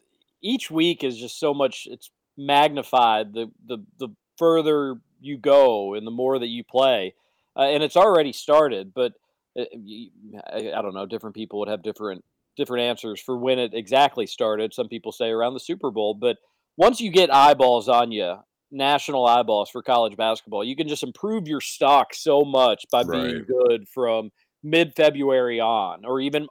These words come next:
Speaker 1: March on. And what, what if Livingston just keeps, keeps going forward, keeps, keeps taking these steps
Speaker 2: Yeah.
Speaker 1: forward, and Kentucky is able to win a couple S E C tournament games, and then,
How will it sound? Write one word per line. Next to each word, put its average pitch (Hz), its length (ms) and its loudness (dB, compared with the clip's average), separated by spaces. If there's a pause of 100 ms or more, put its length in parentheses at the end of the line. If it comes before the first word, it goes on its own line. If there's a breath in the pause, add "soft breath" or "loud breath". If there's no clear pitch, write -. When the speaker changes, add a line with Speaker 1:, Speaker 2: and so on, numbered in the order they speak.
Speaker 1:
March 147 460 2
on. 104 440 -2 (380)
And 143 420 4
what, 165 340 2
what 190 120 4
if - 100 -6
Livingston 185 580 -2
just 156 200 -10
keeps, - 480 -10 (360)
keeps - 440 -10 (600)
going 165 300 2
forward, 165 500 2
keeps, - 320 -12 (180)
keeps 170 260 -10
taking 165 320 0
these 160 180 -4
steps 95 240 4
Speaker 2:
Yeah. - 60 -20
Speaker 1:
forward, 156 460 2 (360)
and 139 320 4
Kentucky 156 540 0
is 160 180 -2
able 139 380 0
to 123 400 -4
win 139 300 0
a 127 40 -2
couple 135 400 0
S 131 160 0
E 143 60 -8
C 135 180 -10
tournament 127 460 -4
games, 110 460 -6
and 123 80 -4
then, 120 260 -8